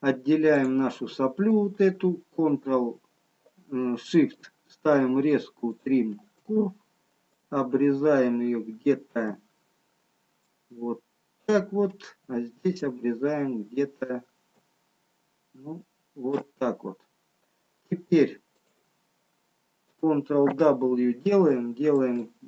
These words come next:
Dynamesh. И теперь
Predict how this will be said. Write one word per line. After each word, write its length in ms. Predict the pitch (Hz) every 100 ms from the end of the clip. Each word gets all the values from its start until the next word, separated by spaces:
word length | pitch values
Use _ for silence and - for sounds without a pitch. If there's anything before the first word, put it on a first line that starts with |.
| - _
Dynamesh. 1000 | 120 131 131 131 147 185 208 190 - - _ _ _ _ _ _ _ _ _ _ _ _
И 180 | 185 185
теперь 600 | 185 139 - 170 165 -